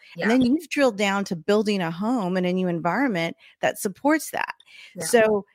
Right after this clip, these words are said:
Speaker 2: it's, you've got this, um, this, this, um, opportunity for people to connect with you at different levels. And then it's like, "Okay, but what's next?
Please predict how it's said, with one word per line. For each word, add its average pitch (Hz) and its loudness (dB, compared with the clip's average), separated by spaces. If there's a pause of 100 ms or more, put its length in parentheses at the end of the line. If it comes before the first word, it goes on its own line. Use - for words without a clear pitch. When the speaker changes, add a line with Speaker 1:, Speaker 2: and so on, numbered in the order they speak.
(180)
Speaker 2:
it's, 214 0
you've 220 -4
got 226 -4
this, 214 0
um, 180 -2 (680)
this, 202 0
this, 185 -4 (100)
um, 170 -2 (340)
opportunity 233 0
for 214 -6
people 214 -4
to - -8
connect 220 -2
with - -12
you 208 0
at 185 -2
different 190 -4
levels. 208 0
And 202 2
then 208 2
it's 202 -4
like, 180 -4
"Okay, 185 -2
but 180 0
what's 175 -2
next? - -4